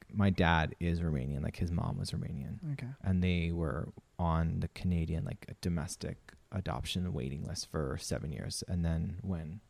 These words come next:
Speaker 1: the borders opened in Romania for adoption, they were just like, "Nah, we're going."
Speaker 2: Okay.
Speaker 1: So they just decided to, like, quit that process 'cause it was just taking forever. And, like, they were forty-two and they got together when they were nineteen.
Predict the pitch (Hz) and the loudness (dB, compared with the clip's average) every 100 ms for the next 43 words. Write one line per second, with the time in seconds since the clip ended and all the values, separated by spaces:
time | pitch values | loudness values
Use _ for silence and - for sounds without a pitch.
0 | _ _ 85 - 82 82 92 92 - - | _ _ -6 2 2 4 2 -2 -4 -4
1 | - 82 - 90 90 92 85 85 85 78 | -2 -2 -4 -2 4 6 6 4 0 2
2 | - - - - 64 52 95 _ _ - | 0 0 -2 -2 -2 -2 -8 _ _ -6
3 | - - 53 53 55 - _ - - 69 | -6 -6 -6 -6 -6 -8 _ -8 -4 -2
4 | 62 - - - - - - - 190 190 | -2 -4 -10 -18 -20 -20 -20 -14 -4 4
5 | 98 92 80 - 87 62 62 - 78 - | 6 6 4 -2 -2 -2 -2 -4 -4 -4
6 | - _ _ _ - - 110 - 82 65 | -10 _ _ _ -18 -2 0 0 0 0
7 | - - - 80 - 98 98 90 - 90 | 0 0 -2 -2 2 4 4 4 2 2
8 | 87 - 90 82 65 73 95 87 - - | 2 2 4 4 4 4 4 2 -4 -20
9 | _ _ - _ - 92 - 98 85 78 | _ _ -20 _ 4 4 4 2 2 2
10 | - 64 62 - 90 87 85 82 87 - | 0 0 0 -2 0 2 2 0 -2 -2
11 | 80 - 90 85 85 85 85 71 - - | -4 -2 0 2 2 2 2 0 -4 -4
12 | - | -4